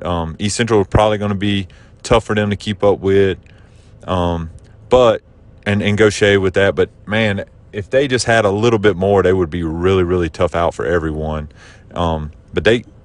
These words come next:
they, they couldn't keep it together and, and keep pace with George County. Uh, Pearl Central wins their first game against Long Beach. I don't have a final.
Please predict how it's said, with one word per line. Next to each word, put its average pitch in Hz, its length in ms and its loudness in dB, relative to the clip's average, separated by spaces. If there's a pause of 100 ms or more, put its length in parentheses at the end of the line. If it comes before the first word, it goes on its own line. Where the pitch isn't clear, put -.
(160)
they, 110 240 2
they 110 120 0
couldn't 123 240 -2
keep 120 220 -2
it 131 60 0
together 101 440 2
and, 87 240 -8
and 85 200 -6
keep 113 220 -8
pace 98 380 0
with 87 160 -4
George 90 260 0
County. 98 380 -2 (400)
Uh, 85 220 0
Pearl 104 380 4
Central 117 360 0
wins 110 240 2
their 113 160 4
first 101 300 0
game 104 220 -2
against 95 300 -4
Long 95 240 2
Beach. 113 300 -4
I 78 80 -2
don't 80 100 -2
have 85 140 -2
a 76 60 -4
final. 90 640 0